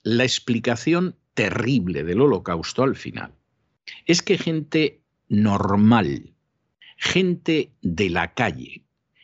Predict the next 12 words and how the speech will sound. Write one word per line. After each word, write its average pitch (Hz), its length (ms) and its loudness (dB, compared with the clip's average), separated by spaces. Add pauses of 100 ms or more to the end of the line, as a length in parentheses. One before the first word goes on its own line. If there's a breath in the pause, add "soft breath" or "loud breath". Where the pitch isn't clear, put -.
gente 156 840 -2
de 87 300 -4
a - 180 -6
pie, 104 380 -2 (420 loud breath)
gente 170 640 0
que 95 100 -8
podría 120 360 -2
ser 90 200 -10
su - 280 0
vecino, 73 680 -6 (720 loud breath)
al 135 220 2
final 127 680 -4